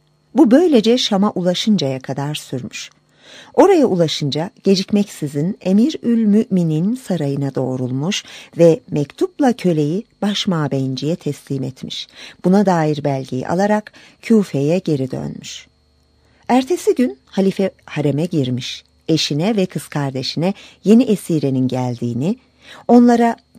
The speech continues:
"Küfe valisi armağan olarak bana genç bir cariye göndermiş bulunuyor. Bana mektubunda benim için satın aldığı bu esirenin esir tacirleri tarafından ülkesinden kaçırılan bir şah kızı olduğunu yazıyor." diyerek bildirmiş.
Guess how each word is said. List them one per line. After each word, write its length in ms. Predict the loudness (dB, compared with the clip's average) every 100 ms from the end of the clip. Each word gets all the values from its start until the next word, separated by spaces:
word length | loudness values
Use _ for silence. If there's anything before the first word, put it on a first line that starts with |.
| _
"Küfe 480 | 2 2 4 2 4
valisi 600 | 0 0 0 -4 -8 -8
armağan 440 | 0 2 2 2 4
olarak 460 | 2 2 -2 -2
bana 200 | 2 4
genç 360 | 4 0 -2 0
bir 140 | 0
cariye 420 | 2 2 2 4 4
göndermiş 720 | 4 2 2 0 -2 -6 -6
bulunuyor. 540 | -4 -2 -4 -6 -16 _ -18 -16 -4 4
Bana 220 | 6 8
mektubunda 680 | 4 2 0 2 4 2 2
benim 200 | 4 4
için 200 | 2 -2
satın 300 | 0 -2 2
aldığı 320 | 2 4 2
bu 100 | 0
esirenin 680 | -2 -2 -2 0 0 0 -2 -4 -18 -8
esir 260 | 0 0 0
tacirleri 640 | -2 0 2 2 2 2
tarafından 580 | 0 -2 -2 -2 -2 0
ülkesinden 640 | -2 -2 -2 0 0 -2
kaçırılan 600 | 0 0 0 2 2 2 2
bir 80 |
şah 360 | 0 0 -4 -4
kızı 260 | -8 -2 0
olduğunu 440 | 0 0 0 0
yazıyor." 560 | 0 -2 -4 -6 -6 -12 _ _ -20 -20 -20 _
diyerek 460 | 8 8 6 0 -2
bildirmiş. 680 | -2 -2 -4 -8 -10 -12 -12